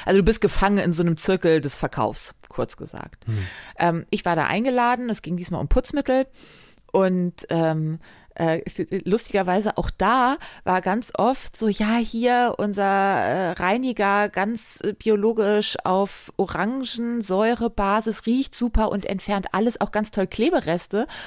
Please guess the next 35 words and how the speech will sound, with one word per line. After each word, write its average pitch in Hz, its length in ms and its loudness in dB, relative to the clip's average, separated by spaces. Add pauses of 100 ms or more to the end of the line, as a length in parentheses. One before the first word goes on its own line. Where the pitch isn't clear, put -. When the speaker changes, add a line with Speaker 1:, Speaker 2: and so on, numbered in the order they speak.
(120)
Speaker 1:
Und 202 160 0
innerlich 254 400 0
dachte - 260 -2
ich - 240 -2
immer, 180 320 0 (600)
das - 100 -14
kannst 139 240 -4
du 151 40 -2
mit 143 160 -2
W 139 80 0
D 139 100 2
vierzig - 460 -4
aber 220 180 0
auch - 160 -2
machen. 127 340 -8 (1400)
Speaker 2:
Hast - 180 -2
du's 127 100 -2
mal 107 100 -2
gesagt? 107 540 -4 (680)
Speaker 1:
Ich - 140 0
hab 175 100 0
mich 208 120 0
da 180 140 0
ganz 185 180 -2
vieles 180 280 -2
nicht 156 120 -6
getraut - 380 -4
zu 143 120 -6
sagen. 135 460 -4 (640)
Ich 160 100 -10
glaub, 170 180 0
ich 185 120 -6
wär 170 80 2
in 175 40 -2
Stimmung. 170 360 0